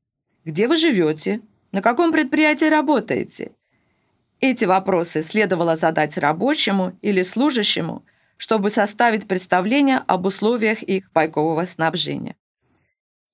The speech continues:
Государство разделило города и предприятия на промышленные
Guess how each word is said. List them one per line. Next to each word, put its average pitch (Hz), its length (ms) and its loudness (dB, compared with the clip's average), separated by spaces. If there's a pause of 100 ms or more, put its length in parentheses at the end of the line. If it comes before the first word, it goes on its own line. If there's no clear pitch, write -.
Государство 247 600 2
разделило 226 520 2
города 196 440 2
и 214 60 2
предприятия 202 880 0
на 156 160 2
промышленные 277 920 2